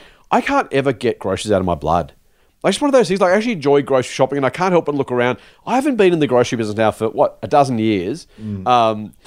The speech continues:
Speaker 1: but it was the first kind of dozen or so years of my working life. I just, like, the,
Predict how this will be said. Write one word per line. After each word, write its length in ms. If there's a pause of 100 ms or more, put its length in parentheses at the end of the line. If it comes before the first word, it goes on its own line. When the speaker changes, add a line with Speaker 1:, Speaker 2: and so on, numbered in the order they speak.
(300)
Speaker 1:
but 100
it 40
was 120
the 80
first 300
kind 140
of 240
dozen 280
or 60
so 180
years 280
of 60
my 100
working 380
life. 300
I 60
just, 180
like, 220
the, 140